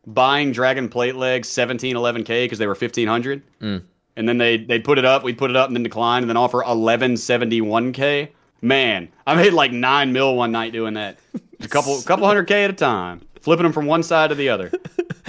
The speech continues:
Speaker 1: And, uh, I got banned for that, believe it or not.
Speaker 2: I, I,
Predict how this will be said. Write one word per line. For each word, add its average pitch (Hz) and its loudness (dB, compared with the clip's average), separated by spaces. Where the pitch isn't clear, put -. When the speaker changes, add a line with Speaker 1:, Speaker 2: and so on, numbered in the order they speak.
Speaker 1:
And, 113 2
uh, 113 6
I 117 6
got 135 2
banned 127 2
for 120 -4
that, 113 2
believe 117 -2
it 113 -2
or 104 -2
not. 104 -4
Speaker 2:
I, 127 -4
I, 139 0